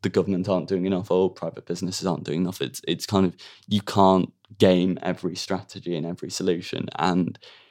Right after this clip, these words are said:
the reactiveness of government and the ability for the government to re-, be reactive is going to be absolutely crucial if we do have no deal. And I think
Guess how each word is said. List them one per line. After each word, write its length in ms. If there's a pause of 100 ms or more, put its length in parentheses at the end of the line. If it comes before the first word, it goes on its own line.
(460)
the 500 (280)
reactiveness 840
of 120
government 300
and 100
the 100
ability 400
for 120
the 60
government 340
to 100
re-, 200 (100)
be 120
reactive 460
is 100
going 160
to 60
be 80
absolutely 460
crucial 600
if 120
we 80
do 220
have 180
no 180
deal. 260
And 100
I 60
think 400